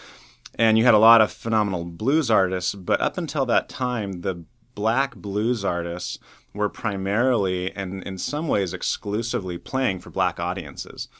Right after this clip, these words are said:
And Chuck Berry was one of the first black artists, if not the first black artist,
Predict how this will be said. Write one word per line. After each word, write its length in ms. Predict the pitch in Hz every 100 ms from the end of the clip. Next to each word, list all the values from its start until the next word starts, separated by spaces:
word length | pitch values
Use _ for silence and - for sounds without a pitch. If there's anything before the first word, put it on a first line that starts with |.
| _ - - - _
And 300 | 113 107 101
Chuck 240 | - 147
Berry 380 | 110 113 120 107
was 200 | 92 92
one 160 | 101 98
of 100 | 90
the 80 | 90
first 440 | - 113 113 110
black 320 | 95 95 101
artists, 600 | 107 104 101 104 - - -
if 220 | 120 127
not 320 | 139 113 87
the 140 | 104 107
first 400 | - 92 - 87
black 260 | 87 85
artist, 500 | 90 87 87 85 -